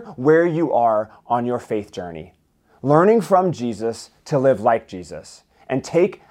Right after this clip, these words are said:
a step closer to receive his grace and surrender your life and be baptized. And you can contact me today if that's something you want to talk about at N hinkle at the W O C C dot com. Consider what gifts and talents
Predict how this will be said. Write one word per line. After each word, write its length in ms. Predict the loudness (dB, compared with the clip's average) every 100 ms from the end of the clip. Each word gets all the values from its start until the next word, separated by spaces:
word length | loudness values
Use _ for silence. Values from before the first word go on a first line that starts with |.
| -6
a 80 | -2
step 260 | 0 0
closer 320 | 0 -2 -2
to 140 | -6 -6
receive 500 | -8 -6 -4 -4 -4 _
his 220 | -4 -4
grace 420 | -4 -2 -2 -4 -10 -10
and 160 | -10
surrender 440 | -6 -4 -2 0 0
your 140 | 0
life 300 | -2 -2 -6
and 80 | -10
be 100 | -6
baptized. 680 | -4 -4 -6 -14 -12 -10 -10
And 180 | -10 -14 -10
you 220 | -2 -2
can 180 | -2 -6
contact 460 | -2 0 0 0 0
me 120 | -2
today 280 | -2 0 0
if 60 |
that's 160 | 0 -4
something 240 | -8 -8
you 60 | -6
want 160 | -6 -2
to 40 |
talk 220 | 0 0
about 340 | 0 0 0 -2
at 200 | -8 _ _ _ -2
N 300 | 0 0 -2
hinkle 440 | -4 -4 -2 -2 0
at 200 | -2 0
the 140 | -2
W 260 | 0 -2 -2
O 100 | -2
C 180 | -4 -12
C 180 | -10 -8
dot 240 | -8 -8
com. 300 | -10 -14 -16 _ _ _ _ _ _ _ _ _ -6
Consider 460 | -2 0 2 4 4
what 240 | 2 0
gifts 280 | 0 0 -2
and 100 | -12
talents 540 | -10 -10 -10 -14 -20